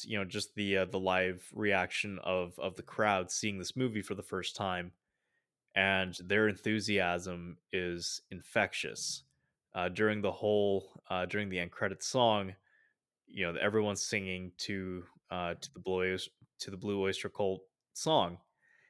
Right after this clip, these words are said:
And it's, it's wonderful to hear that enthusiasm, that passion. And it's, uh,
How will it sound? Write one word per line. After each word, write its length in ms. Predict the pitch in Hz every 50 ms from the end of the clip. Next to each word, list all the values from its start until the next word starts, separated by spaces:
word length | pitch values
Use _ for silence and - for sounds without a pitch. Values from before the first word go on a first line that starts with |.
| _ _ _ _ _ -
And 360 | 92 92 95 95 95 92 85 - -
it's, 440 | 98 95 87 - - - - - -
it's 180 | 117 - -
wonderful 600 | - 92 95 95 104 113 107 101 95 - 101 98
to 100 | 92 95
hear 400 | 87 104 92 87 85 80 80 85 -
that 140 | 92 90 87
enthusiasm, 880 | 87 87 - 104 104 98 90 95 90 82 80 80 80 - - 80 87 85
that 240 | 82 71 - -
passion. 640 | - - 113 110 107 101 - - 90 80 78 90 - - _ _ _ _ _ _ _ _ _ _ _ _ _ _ _ _ _ -
And 540 | 92 92 90 90 90 90 90 87 87 82 - - - - - - _ -
it's, 360 | 107 104 101 98 - - - 110
uh, 400 | 104 98 98 95 95 92 92